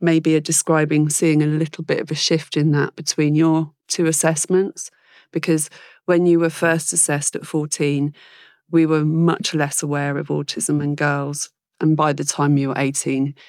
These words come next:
just in those four years, the understanding had shifted really greatly, I think. Um, and I think that's partly why you were reassessed,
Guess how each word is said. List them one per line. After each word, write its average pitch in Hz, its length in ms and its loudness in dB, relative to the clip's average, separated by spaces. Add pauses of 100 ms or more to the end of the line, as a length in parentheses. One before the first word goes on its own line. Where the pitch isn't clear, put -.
(140)
just - 220 0
in 180 120 4
those 156 260 2
four 147 240 0
years, 139 320 0
the 147 140 2
understanding 139 720 0
had 131 200 -6
shifted - 760 -4 (220)
really 135 260 0
greatly, 139 600 -4 (140)
I 143 80 -4
think. 139 480 -8 (540)
Um, 143 360 0 (180)
and 170 160 4
I 180 40 2
think 170 200 0
that's 151 160 0
partly 165 380 0
why 147 160 0
you 151 160 0
were 143 120 -2
reassessed, - 720 -2